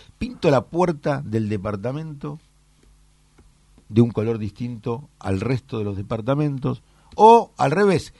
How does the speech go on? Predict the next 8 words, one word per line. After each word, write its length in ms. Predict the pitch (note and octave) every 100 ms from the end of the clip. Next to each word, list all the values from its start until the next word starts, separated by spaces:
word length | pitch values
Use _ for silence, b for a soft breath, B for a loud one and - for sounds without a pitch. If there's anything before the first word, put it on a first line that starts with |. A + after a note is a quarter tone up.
| b b b
la 260 | A#2+ B2+ C3
tengo 400 | - F3 D#3+ D#3
pintada, 640 | D#3 E3 F#3+ F#3+ F3+ E3+ - _ _ _ _ _ _ -
porque 220 | G2 F2
están 200 | B2 G#2+
todas 220 | E3+ B2+
pintadas, 580 | B2+ B2+ D3+ D3+ D3+ C#3+ _ _ _ -
y 440 | B2+ C#3+ D3+ D3